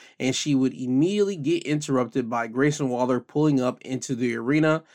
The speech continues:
and he would grab a mic, and he would basically say how better he was than Roxanne Perez and everybody else. He would say that he made winning the Iron Survivor match look easy, and as he would c-, continue to talk, Roxanne would tell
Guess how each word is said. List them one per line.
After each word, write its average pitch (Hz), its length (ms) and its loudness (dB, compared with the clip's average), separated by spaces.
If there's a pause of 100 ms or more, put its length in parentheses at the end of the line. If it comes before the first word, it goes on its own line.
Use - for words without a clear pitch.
(220)
and 127 120 -2
he 123 80 -2
would 117 140 -6
grab 135 220 2
a 147 80 2
mic, 120 480 -2
and 127 120 -8
he 123 80 -6
would 120 200 -4
basically 143 360 -2
say 131 220 -2
how 117 240 -2
better 139 380 -2
he 139 200 -4
was 123 380 -2
than 123 160 -6
Roxanne 127 400 0
Perez 123 480 -2
and 123 100 -14
everybody 127 540 -2
else. 117 320 -8 (320)
He - 120 -4
would 131 100 0
say 143 100 0
that 127 80 -2
he 127 160 -4
made 143 400 0
winning 139 280 0
the - 180 -4
Iron 143 340 0
Survivor 127 480 -2
match 123 400 -4
look 139 220 -2 (100)
easy, 123 500 -8 (460)
and 123 380 -6
as 143 240 -2
he 139 80 -2
would 127 260 -2
c-, - 160 -20 (220)
continue 220 500 -2
to 170 160 -8
talk, 131 460 -4 (160)
Roxanne 135 640 -2
would 123 200 -10
tell 147 480 -2